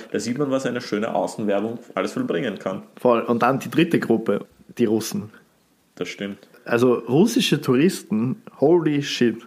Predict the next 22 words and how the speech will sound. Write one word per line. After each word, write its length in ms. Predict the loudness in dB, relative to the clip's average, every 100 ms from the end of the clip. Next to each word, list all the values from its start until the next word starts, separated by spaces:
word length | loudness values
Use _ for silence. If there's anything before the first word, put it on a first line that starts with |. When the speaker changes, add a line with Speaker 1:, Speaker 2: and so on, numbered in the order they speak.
| 2
Speaker 2:
holy 240 | 2 4
fucking 400 | 2 0 2 0
shit. 280 | 0 -2 -2
Also 260 | 0 2 0 -6 -18 -20 _ _ 0
da 100 | 2
waren 260 | 4 2 0
einfach, 640 | 2 2 4 2 0 -6
äh, 500 | -2 2 4 4 0 -4 -12 -12
weiß 540 | -8 -6 0 0 2
ich 100 | 2
nicht, 320 | 0 -2 -4
Oligarchen. 800 | 0 2 4 2 2 0 0 0 -6 -20 -20 -6
Speaker 1:
Leute, 320 | 0 0 0
über 100 | -2
die 140 | -2 -2
wir 120 | 0
heutzutage 440 | 0 -2 -4 0
Speaker 2:
Die 60 | 2
Speaker 1:
nicht 80 | 2
mehr 120 | 0
reden 240 | 0 -2 -2
dürfen. 320 | -6 -6